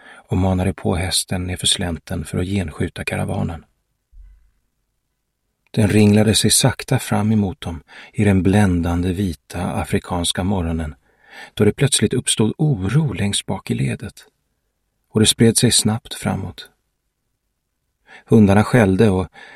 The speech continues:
männen skrek uppmuntrande tillrop åt en ryttare som störtade förbi dem mot täten av karavanen.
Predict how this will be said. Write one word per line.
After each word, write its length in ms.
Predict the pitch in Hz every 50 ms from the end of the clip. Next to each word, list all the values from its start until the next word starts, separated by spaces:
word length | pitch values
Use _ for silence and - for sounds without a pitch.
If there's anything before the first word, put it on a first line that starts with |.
| - - -
männen 640 | - 107 110 120 123 123 120 113 110 101 95 90
skrek 500 | - - - - 117 110 107 92 - -
uppmuntrande 680 | - 104 - - - 107 110 110 104 - 110 104 104
tillrop 580 | - - - 127 107 92 92 113 113 - - 104
åt 120 | 101 -
en 100 | 104 104
ryttare 540 | 117 127 - _ _ - 143 123 98 90 87
som 240 | - - 87 82 80
störtade 380 | - - 92 82 - - 87
förbi 400 | - - 92 82 87 87 82 87
dem 180 | 87 87 82 80 - - - - - - - - _
mot 240 | - 101 87 - _
täten 560 | - - 98 90 76 - _ - 98 90 -
av 120 | 110 98 82
karavanen. 680 | - - 87 87 90 87 82 82 82 80 82 - -